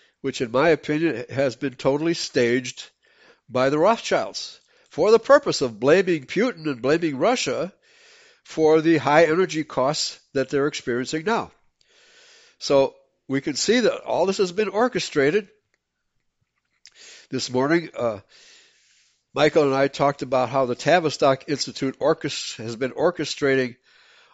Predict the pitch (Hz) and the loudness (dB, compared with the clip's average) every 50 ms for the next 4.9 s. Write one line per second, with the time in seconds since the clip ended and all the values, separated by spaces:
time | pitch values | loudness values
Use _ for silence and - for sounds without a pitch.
0 | _ _ - 139 143 151 156 156 156 143 143 - - - 156 151 156 147 139 - | _ _ -2 0 2 4 4 4 2 0 -2 -4 -4 -2 0 0 0 -2 -2 0
1 | 135 131 131 - - - - - - - 131 127 123 123 131 139 143 143 127 120 | 0 2 2 0 -4 -6 -6 -6 -6 -6 -6 -6 -4 -2 -2 0 0 -2 -2 -2
2 | 131 135 135 131 113 - - 147 147 - - 156 127 170 170 160 151 226 185 151 | 0 0 0 -2 -4 -4 -2 -2 -2 -2 -4 -4 -2 0 2 4 2 2 0 -2
3 | 160 143 151 156 - - 160 147 143 - 147 151 170 190 160 - 185 165 151 156 | -2 0 0 0 0 -2 -4 -4 -4 -4 0 2 2 2 2 0 0 2 2 2
4 | 147 139 131 - - 185 220 233 196 170 160 175 202 233 254 254 247 | 2 0 -2 -2 0 2 2 4 4 4 6 6 6 6 6 4 -2